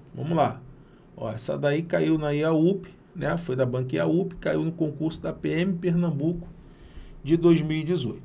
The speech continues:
Então, mesma jogada, método M P P. Primeiro você interpreta, depois você resolve. Vamos lá. Interpretando a questão. Pra interpretar a questão, nós utilizamos a primeira técnica.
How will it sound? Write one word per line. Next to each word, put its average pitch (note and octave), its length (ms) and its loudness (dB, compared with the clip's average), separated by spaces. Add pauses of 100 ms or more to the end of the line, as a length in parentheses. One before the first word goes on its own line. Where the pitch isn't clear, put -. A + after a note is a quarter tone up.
Então, B3 300 -2
mesma F#3+ 360 4
jogada, G3 560 -2 (120)
método C3+ 400 0
M E3+ 160 4
P F#3 160 2
P. A#2+ 280 -4 (120)
Primeiro C3 400 -4
você D3 300 -2
interpreta, C#3+ 760 -4 (720)
depois D#3+ 400 6
você E3 320 2
resolve. E3+ 480 4 (300)
Vamos F3 180 2
lá. B2 220 0 (440)
Interpretando G3 920 4
a F#3 40 4
questão. E3 540 0 (480)
Pra E3 160 4
interpretar F3 600 2
a C3 60 -2
questão, G3 540 0
nós F#3 240 4
utilizamos F3+ 640 0
a F#3 80 2
primeira F#3+ 400 0
técnica. C#3+ 560 0